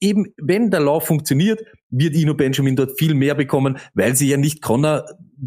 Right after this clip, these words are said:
weiß ich nicht, der soll ja seinen Fuß nicht in Seattle lassen, ist einfach so. Wenn's nicht funktioniert, geht eh bei beiden nix. Werden sie ihn genauso nicht die ganze Zeit rennen lassen. Es ist einfach scheiße, verletzte Spieler irgendwie sich irgendwas einzubilden und da reinzuhauen.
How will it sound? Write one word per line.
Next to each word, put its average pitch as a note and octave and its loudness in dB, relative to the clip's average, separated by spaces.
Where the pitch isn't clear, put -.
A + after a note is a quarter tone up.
weiß E3 2
ich D#3+ 2
nicht, A#2 0
der B2+ 2
soll C#3+ 0
ja D#3 0
seinen D3+ 0
Fuß D#3 0
nicht E3 0
in D#3 2
Seattle D3 0
lassen, F#2+ 0
ist E3+ 2
einfach G2 0
so. D3+ 0
Wenn's C3+ -2
nicht F#3+ 0
funktioniert, F#3+ 0
geht F3 0
eh G#3 0
bei F#3 0
beiden G2 0
nix. G2 0
Werden C3 0
sie D#3+ 2
ihn D#3 0
genauso D#3+ 2
nicht B2+ 0
die C3+ -2
ganze A#2 0
Zeit G#2+ -2
rennen G#2 2
lassen. - -2
Es D3 0
ist A3 0
einfach D3+ -2
scheiße, F#3 -2
verletzte C3+ 0
Spieler C#3+ 0
irgendwie D#3 0
sich C3+ -2
irgendwas C#3+ 2
einzubilden B2+ 0
und A2+ 0
da A#2 0
reinzuhauen. G2+ 0